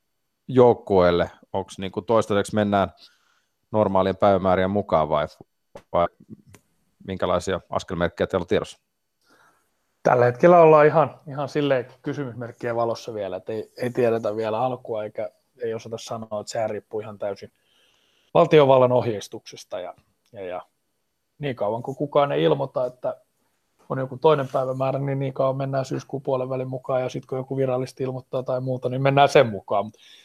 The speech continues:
Speaker 2: sanotaan, että toivottavasti jossain vaiheessa päästään pelaamaan taas ihan täyttä, täyttä lätkää, ja ihmiset saadaan halliin kokea niitä tunteita, mitä tää urheilu tuo.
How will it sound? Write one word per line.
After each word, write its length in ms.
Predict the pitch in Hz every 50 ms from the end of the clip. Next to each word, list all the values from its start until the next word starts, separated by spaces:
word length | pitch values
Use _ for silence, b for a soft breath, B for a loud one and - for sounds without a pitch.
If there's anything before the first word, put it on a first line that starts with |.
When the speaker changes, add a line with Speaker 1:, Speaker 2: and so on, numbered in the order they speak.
| b b b
Speaker 2:
sanotaan, 320 | - - 147 151 147 165
että 120 | 160 160 -
toivottavasti 600 | 180 175 160 139 - - 127 117 - - - 120
jossain 360 | 120 117 - - - 107 101
vaiheessa 300 | 101 98 95 - - _ _
päästään 380 | - 98 98 - - 104 98
pelaamaan 340 | - 101 98 92 87 87 82
taas 360 | _ 87 85 85 - - _ _ _
ihan 200 | - 123 - 110 -
täyttä, 340 | - 110 104 98 - _ - - - - _ _ _
täyttä 340 | - 127 117 - - 107
lätkää, 460 | 107 107 107 - - - 110 98 92 92
ja 180 | 92 90 85 - _ _ _ _ _ _ _ _ _
ihmiset 400 | 135 123 120 113 98 101 98 -
saadaan 400 | - 104 98 98 104 101 95 87 - _ _
halliin 420 | _ - 123 117 110 101 98 98 92
kokea 300 | - 104 98 - 107 98
niitä 220 | 98 98 98 104
tunteita, 480 | 98 _ 113 104 95 90 98 92 92 92
mitä 240 | 85 87 90 92 95
tää 180 | - 101 90
urheilu 360 | 92 98 98 95 98 87 92
tuo. 260 | - _ 110 113 -